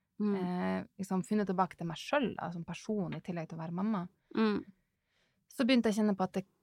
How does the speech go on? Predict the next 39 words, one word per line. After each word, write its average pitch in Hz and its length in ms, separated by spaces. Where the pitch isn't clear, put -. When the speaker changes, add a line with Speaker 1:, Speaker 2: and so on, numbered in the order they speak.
Speaker 2:
jeg 202 120
kunne 175 220
kanskje 180 300
tenke 175 260
meg 151 260
flere. 285 300
Og 277 220
så 233 80
Speaker 1:
Mm. 208 80
Speaker 2:
synes 240 160
jeg 196 120
liksom 185 240
at - 240
hun 202 120
Nora 214 220
som 185 120
vi 196 80
hadde, 190 180
liksom, 185 200
hun 202 80
fylte - 460
bare 175 240
opp - 120
liksom 180 480
rommet 180 440
og 170 100
livet, 165 520
og 185 100
som, 180 200
Speaker 1:
Ja. 220 180
Speaker 2:
så - 20
jeg 202 160
savnet 233 540
på - 160
ingen 208 240
måte 180 320
liksom 165 560
noe 170 100
mer 240 240